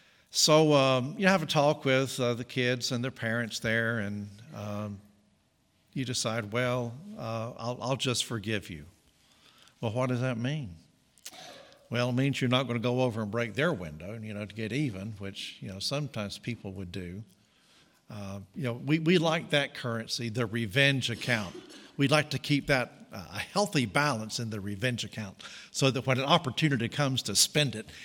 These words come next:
we can be very generous with that, right? Uh, but if, if you forgive your, your neighbor's kid from, uh, you know, busting a window in the house, it's more than just waving your hand and saying, you know, "Go your way, I'm, I'm not gonna,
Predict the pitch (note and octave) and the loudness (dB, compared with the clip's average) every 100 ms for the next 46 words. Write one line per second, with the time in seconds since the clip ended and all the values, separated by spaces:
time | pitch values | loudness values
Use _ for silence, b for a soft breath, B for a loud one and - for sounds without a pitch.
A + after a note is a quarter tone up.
0 | B B2 D#3 D3 A#2 C3 C3 A#2 - D3+ | B 2 2 2 -2 0 0 -2 -2 0
1 | C#3 A#2+ F2+ D#3+ D#3 B2+ A#2+ C3 A#2+ F#2 | 0 -2 4 4 6 2 0 0 0 -2
2 | F2+ A#2+ C#3+ - - B B B B B | -2 -2 -2 -4 -18 B B B B B
3 | G#2+ A2 - - - - D#3 - - - | -6 -6 -12 -20 -10 4 6 6 -4 -20
4 | _ _ _ _ _ _ _ - - E3+ | _ _ _ _ _ _ _ -16 6 6
5 | E3 - E3+ F#3+ A#3 - D3 F3 E3+ C#3+ | 6 4 4 6 4 4 2 6 6 6
6 | C#3 B2 A#2+ A#2 A#2 C#3 C3+ C3+ C3 - | 2 2 -2 0 4 6 4 2 0 -2
7 | - C3 B2+ B2 - A2 G2+ G2 F#2+ B | -4 0 2 0 -4 -8 -6 -6 -10 B
8 | B B B F#2+ F#2+ F#2 F2 - - C#3+ | B B B -14 -12 -12 -14 -18 -12 -10
9 | F#2+ G2 C3+ - B2+ A#2 A#2+ C3 B2+ B2+ | -6 -4 -2 0 0 0 2 2 2 0
10 | A#2+ A2 A#2+ B2 B2 - - B B B | -2 -2 0 2 0 -4 -8 B B B
11 | B B B B - - F3 G#3 E3+ D3+ | B B B B -4 0 4 6 4 4
12 | D3+ C#3+ C#3 D3 C#3+ C3 B2+ B2+ B2 B2+ | 2 2 4 6 6 2 0 2 2 0
13 | A#2 - A#2 A#2 A2+ A2+ B2+ C#3+ C#3+ A#2+ | 0 0 0 0 -2 -2 -2 -2 -2 -2
14 | A#2+ A#2+ A2+ A#2 G#2+ A2+ A2+ B2 A2+ A#2+ | -2 -2 -4 -6 -6 -6 -6 -4 -2 -2